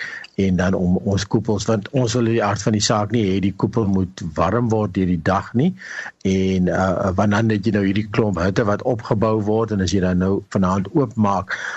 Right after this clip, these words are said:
uh, daar waar jy dan nou deurkyk met die teleskoop,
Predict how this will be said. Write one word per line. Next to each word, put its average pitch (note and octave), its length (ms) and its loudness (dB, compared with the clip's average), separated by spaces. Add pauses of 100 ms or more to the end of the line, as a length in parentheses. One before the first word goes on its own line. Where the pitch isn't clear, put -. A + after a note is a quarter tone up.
(220)
uh, G2+ 320 0
daar G2 260 2
waar G2+ 160 2
jy G2 160 2
dan F#2+ 160 2
nou F#2 180 2 (100)
deurkyk A#2 540 0
met F#2+ 140 0
die F#2 140 0
teleskoop, G2+ 720 0